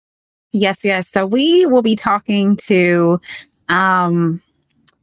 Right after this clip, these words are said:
husband and wife, Blair and Jasmine Matthew. Um, they have had their own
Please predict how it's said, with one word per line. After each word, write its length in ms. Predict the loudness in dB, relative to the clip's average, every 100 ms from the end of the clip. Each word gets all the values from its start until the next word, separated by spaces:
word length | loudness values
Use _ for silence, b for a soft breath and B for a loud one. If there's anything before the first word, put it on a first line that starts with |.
| _
husband 380 | -4 -4 -2 -2
and 160 | 0 0
wife, 540 | 0 -2 -8 -12 -20 -8
Blair 420 | -2 0 0 0 2
and 120 | 2
Jasmine 600 | 2 0 -2 -2 0 2
Matthew. 760 | 0 -2 -8 -4 -2 0 -2 -4 B B -6
Um, 540 | -2 2 2 2 0
they 360 | 0 -2 -2 -4
have 840 | -2 -2 0 0 2 0 0 -4 -10 -20 -20
had 340 | -4 -4 -2 -2
their 340 | 0 0 -2 _ _ 0
own 560 | 2 4 4 2 0